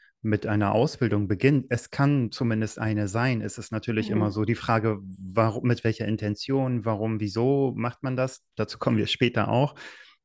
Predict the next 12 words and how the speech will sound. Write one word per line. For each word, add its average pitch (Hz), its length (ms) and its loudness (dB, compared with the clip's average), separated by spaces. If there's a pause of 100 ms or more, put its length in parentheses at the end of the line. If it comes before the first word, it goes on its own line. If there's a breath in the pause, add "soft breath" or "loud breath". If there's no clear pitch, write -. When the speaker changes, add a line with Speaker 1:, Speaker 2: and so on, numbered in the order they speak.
(140)
Speaker 1:
Ähm, 113 400 4
aber 110 540 2 (300 soft breath)
um 120 120 0
noch 120 160 2
mal 117 120 2
so 110 60 0
ein 110 100 0
bisschen 110 520 -2 (280)
zurückzugehen 113 1040 -2 (160)
zu - 180 -2
diesem 107 280 0
Gedanken, 107 680 -2